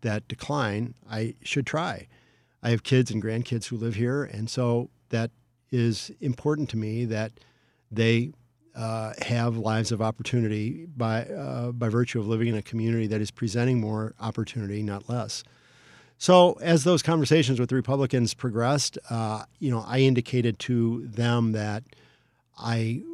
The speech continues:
uh, I, I would only want to run sort of a bipar-, bipartisan campaign,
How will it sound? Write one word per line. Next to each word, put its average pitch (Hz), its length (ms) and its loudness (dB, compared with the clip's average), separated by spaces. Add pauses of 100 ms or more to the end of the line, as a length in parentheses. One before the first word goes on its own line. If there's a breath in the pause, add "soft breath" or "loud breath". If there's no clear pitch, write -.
(140)
uh, 113 640 -8
I, 123 280 -2
I 127 100 -2
would 120 180 4
only 131 280 6
want 117 200 4
to 120 80 -2
run 113 300 2
sort 120 240 0
of 107 60 0
a 110 60 0
bipar-, 107 420 -4 (240)
bipartisan 110 560 -2
campaign, 110 640 -4